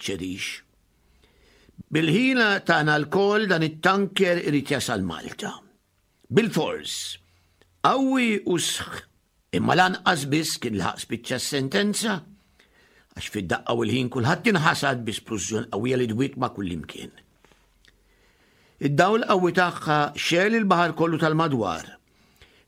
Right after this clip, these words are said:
li issa kien qiegħed jiddallam sew matul l-għabex ta' dik l-għaxija. F'kemm li ngħidlek, kulħadd resaq f'daqqa lejn il-ġenb tat-tanker biex jara dik il-balla nar li kienet ħakmet wieħed mill-cruisers.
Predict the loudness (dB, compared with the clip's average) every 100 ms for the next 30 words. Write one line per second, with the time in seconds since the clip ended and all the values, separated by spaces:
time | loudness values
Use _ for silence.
0 | -4 -2 0 -2 -4 -4 -2 0 0 0
1 | -4 0 0 2 0 0 2 2 0 -2
2 | -4 -2 0 0 -2 -4 -6 -8 -8 -10
3 | -10 -12 -12 -12 -14 _ _ _ _ _
4 | _ _ _ _ _ _ _ _ _ _
5 | _ _ -4 0 2 2 2 2 2 0
6 | 0 -2 -2 -10 -6 -4 -2 -4 -4 -6
7 | -4 -4 -4 -4 -4 -4 -6 -2 0 -2
8 | -4 -4 -6 -4 -8 -4 -4 -4 -4 -4
9 | -4 -4 -2 0 2 0 0 -2 -4 -4
10 | 0 0 2 0 0 0 0 -2 -4 -6
11 | -4 -4 -4 -4 -6 -4 -4 -4 -6 -4
12 | -4 -4 -8 -14 -14 -14 -14